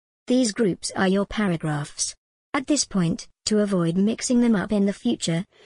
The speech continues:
you might also want to add little paragraph numbers in the top corner. Bookmarks in the books you're using will also be super helpful.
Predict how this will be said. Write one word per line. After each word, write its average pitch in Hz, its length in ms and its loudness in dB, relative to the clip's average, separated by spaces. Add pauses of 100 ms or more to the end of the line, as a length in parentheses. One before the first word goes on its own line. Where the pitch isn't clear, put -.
(300)
you 214 140 4
might 214 240 2
also 277 340 2
want 190 300 0
to 277 160 -4
add 220 140 0
little 208 280 0
paragraph 185 720 -2
numbers 160 500 0
in 196 200 0
the 196 80 2
top - 320 -4
corner. 170 420 -4 (1040)
Bookmarks 190 680 0
in 185 160 0
the 185 100 0
books - 440 -6
you're 208 260 2
using 185 480 2
will 214 200 0
also 247 340 2
be 185 160 0
super 202 320 0
helpful. 180 540 -2